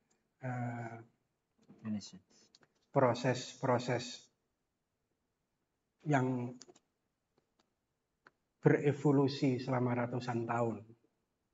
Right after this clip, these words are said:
Speaker 1: Dan kalau kita lihat, ya, makanya di film-film itu kan kita nggak sadar, ya, bahwa yang namanya Superman itulah yang benar, gitu ya. Di luar Superman salah semua,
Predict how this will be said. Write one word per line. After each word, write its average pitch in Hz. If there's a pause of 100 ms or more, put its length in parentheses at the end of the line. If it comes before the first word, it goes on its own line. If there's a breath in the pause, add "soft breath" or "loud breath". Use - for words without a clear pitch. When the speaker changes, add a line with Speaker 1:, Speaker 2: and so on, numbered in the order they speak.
(600)
Speaker 1:
Dan 131 (1500)
kalau 135
kita 135
lihat, 135
ya, 131 (400)
makanya 151
di 143
film-film 147
itu 160
kan 160
kita 156
nggak 143
sadar, 135
ya, 113 (280)
bahwa 131
yang 131
namanya 127
Superman 131
itulah 127
yang 117
benar, 113
gitu 104
ya. - (680)
Di -
luar 135
Superman 131
salah 117
semua, 113